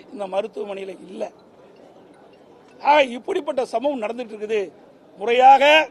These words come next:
பாதிக்கப்பட்டவர்களுக்கு சிகிச்சை அளிக்கல. இரண்டாவது, அங்க இருக்கின்ற மாவட்ட ஆட்சித்தலைவர் ஒரு மூன்று பேர் பதினெட்டாம் தேதி என்று கருதுகிறேன், பத்தொன்பதாம் தேதி என்று கருதுகிறேன்,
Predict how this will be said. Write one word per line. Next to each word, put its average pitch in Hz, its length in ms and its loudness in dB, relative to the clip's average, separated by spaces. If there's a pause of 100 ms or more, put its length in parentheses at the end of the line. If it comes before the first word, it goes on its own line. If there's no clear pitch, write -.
(480)
பாதிக்கப்பட்டவர்களுக்கு 226 840 -2
சிகிச்சை 240 300 -12
அளிக்கல. 208 280 -10 (1000)
இரண்டாவது, 262 560 0 (1300)
அங்க 302 220 -6
இருக்கின்ற 330 300 -2
மாவட்ட 285 420 0
ஆட்சித்தலைவர் 285 600 0 (1120)
ஒரு 247 220 0
மூன்று 277 300 -6
பேர் 311 240 4
பதினெட்டாம் 254 460 -4
தேதி 233 180 -4
என்று 220 160 -8
கருதுகிறேன், 220 500 -10
பத்தொன்பதாம் 262 400 -8
தேதி 220 160 -4
என்று 202 140 -14
கருதுகிறேன், 208 440 -10